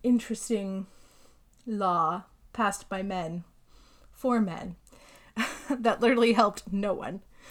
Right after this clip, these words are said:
So this combined with, uh, life in a society where single parenthood and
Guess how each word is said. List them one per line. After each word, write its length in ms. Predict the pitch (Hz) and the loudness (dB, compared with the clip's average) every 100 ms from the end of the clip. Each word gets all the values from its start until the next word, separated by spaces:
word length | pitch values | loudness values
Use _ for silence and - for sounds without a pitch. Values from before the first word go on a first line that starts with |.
| - - - | -20 -20 -20
So 480 | - - 240 226 226 - | -8 4 6 8 4 0
this 380 | 202 240 349 | 4 4 4
combined 600 | - 294 214 208 208 208 | 2 4 6 6 6 0
with, 300 | - 202 190 190 - _ | -2 0 0 -2 -20 _
uh, 240 | 175 175 170 | -2 -2 -2
life 400 | 185 185 208 214 | 0 2 2 -2
in 100 | - | -6
a 60 | 190 | -6
society 560 | - - 180 185 208 | -4 -2 0 0 -2
where 180 | 196 175 | -2 -2
single 300 | 175 190 190 | -2 -2 -2
parenthood 680 | 185 170 170 170 190 180 180 | -4 -6 -6 -6 -4 -2 -4
and 360 | - 165 165 | -4 -6 -6